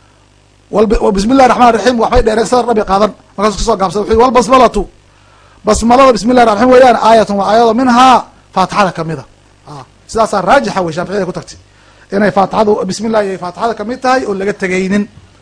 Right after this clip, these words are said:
Hala siraysto iyo halala jahra la isku hayaa. Ah, hala siraystadaa sii saxsan. Laakiin ha laga tagada, iyadu waa daciif.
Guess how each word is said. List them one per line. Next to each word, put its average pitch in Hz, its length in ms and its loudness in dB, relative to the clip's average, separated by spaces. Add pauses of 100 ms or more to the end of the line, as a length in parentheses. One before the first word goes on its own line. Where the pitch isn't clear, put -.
(240)
Hala 220 220 2
siraysto 202 420 -6
iyo 208 100 -2
halala 202 220 0
jahra 202 240 0
la 180 60 -4
isku 202 120 -10
hayaa. 202 340 0 (1000)
Ah, 175 180 -4
hala 208 140 0
siraystadaa 196 460 -6
sii 208 300 -8
saxsan. 208 400 -2 (840)
Laakiin 190 360 -2
ha 190 60 4
laga 226 220 4
tagada, 214 380 4 (400)
iyadu 202 200 -2
waa 180 120 0
daciif. 170 260 -4